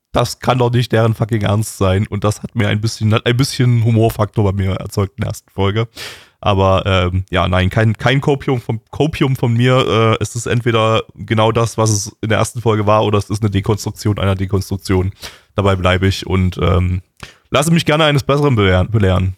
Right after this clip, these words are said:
Wir, wir, wir gucken mal, was sich im Laufe der Se-, Season so ergibt.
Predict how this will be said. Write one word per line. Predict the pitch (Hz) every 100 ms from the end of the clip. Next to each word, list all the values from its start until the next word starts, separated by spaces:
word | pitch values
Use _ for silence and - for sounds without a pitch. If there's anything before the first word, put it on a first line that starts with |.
| -
Wir, | 101 98
wir, | 101 101 104
wir |
gucken | - 104 95
mal, | 90 - _
was | 98
sich | 98 95
im | 104
Laufe | 110 104
der | 98
Se-, | - 101
Season | - 117 113
so | 104
ergibt. | 101 107 107